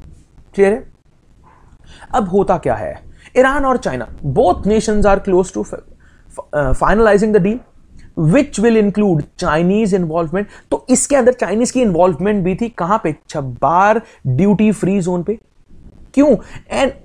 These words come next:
oil refinery nearby। अब कॉन्सेप्ट आ गया, चाइना ने क्यों अपना यहां पे इन्वॉल्वमेंट दिखाया? अरे, रिफाइनरी nearby and possibly a large role in the Chabbar port। अब कॉन्सेप्ट यहां पे एक चीज देखें,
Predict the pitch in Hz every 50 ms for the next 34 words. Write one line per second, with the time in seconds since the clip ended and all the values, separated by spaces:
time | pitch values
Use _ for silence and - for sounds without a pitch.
0 | - - 147 175 214 247 262 262 240 190 190 - - 196 180 190 190 185 185 185
1 | 240 233 185 175 190 196 190 202 190 185 - - - - - 247 254 233 - 262
2 | - - 220 175 156 202 240 208 - - - - - - - - - - 214 208
3 | 220 226 247 240 254 254 - - 254 262 262 - - - - - - - - -
4 | - - - 180 208 254 311 - - 165 170 185 175 170 160 156 233 262 - -
5 | - - - - _ _ _ _ - - 220 208 196 202 208 196 175 226 226 220
6 | - - 190 214 - - - - - 320 247 185 214 208 - 208 208 226 226 254
7 | 262 233 185 - - _ _ _ - 190 220 220 170 160 139 131 - _ _ _
8 | - 151 165 175 - - 123 123 123 - 156 143 151 147 143 - - 139 135 131
9 | 123 127 127 139 185 180 180 185 160 131 139 151 185 170 180 170 - 170 175 190
10 | 185 - - 175 156 139 175 180 185 180 - 202 202 - - - 190 - - -
11 | - - - 226 214 214 - - 247 - - 214 202 175 180 180 214 202 - 185
12 | 180 - 196 175 135 143 139 - 131 127 170 226 -